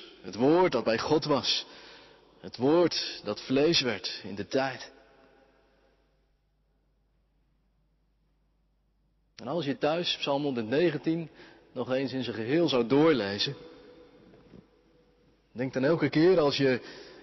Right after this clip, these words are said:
dan het woord wet of geboden of verordeningen tegenkomt,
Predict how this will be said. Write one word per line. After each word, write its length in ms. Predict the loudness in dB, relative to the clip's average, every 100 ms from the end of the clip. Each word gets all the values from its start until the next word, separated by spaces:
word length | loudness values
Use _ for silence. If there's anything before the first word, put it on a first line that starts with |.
| -20
dan 400 | -4 0 0 0 -8
het 120 | -6
woord 260 | -4 -4
wet 580 | -2 0 0 -2 -12 -14 -20 -20 -20 -20 _ _
of 140 | -20 -16
geboden 920 | -12 -2 4 4 4 2 0 -2 -8
of 160 | -10 -12
verordeningen 800 | -8 -8 -2 2 4 2 2 0
tegenkomt, 720 | 2 2 0 -2 -4 -6